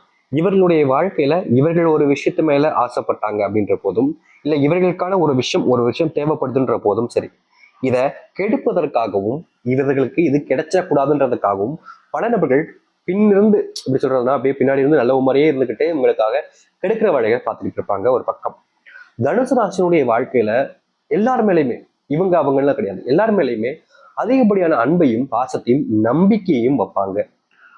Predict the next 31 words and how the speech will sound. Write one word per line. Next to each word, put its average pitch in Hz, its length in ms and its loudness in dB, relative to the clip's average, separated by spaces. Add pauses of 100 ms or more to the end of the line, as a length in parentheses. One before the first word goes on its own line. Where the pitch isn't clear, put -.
ஆனா 135 220 -4
உண்மை 196 380 2
என்ன 147 240 2
ஒரு 120 140 2
விஷயம் 113 340 -2
இல்லைன்னா, 101 300 0 (260)
இவர்கள் 123 400 0
யார் 131 360 0
மேல 180 220 2
நம்பிக்கையும் 135 720 0
பாசத்தையும் 123 520 -2
அன்பையும் 104 340 0
வைக்கிறார்களோ 98 600 -4 (580)
அவர்கள் 160 420 -2
தான் 156 180 2
இவர்களை 110 340 2 (120)
ஏமாத்த 123 420 0
போறாங்கன்றது 107 640 -2
இந்த 131 140 -2
தனுசு 104 260 -4
ராசிக்காரர்களுக்கு 101 600 -6
தெரியாது 101 340 -4 (140)
அப்போதைக்கு. 107 460 -6 (1040)
வாழ்க்கையில 196 460 0
நடக்க 156 300 0
நடக்க 156 280 0
ஒவ்வொன்றா 143 360 2
போகும்போது 120 520 0
இவருடைய 110 380 2
வாழ்க்கையில 113 420 -2
நிறைய 131 220 -2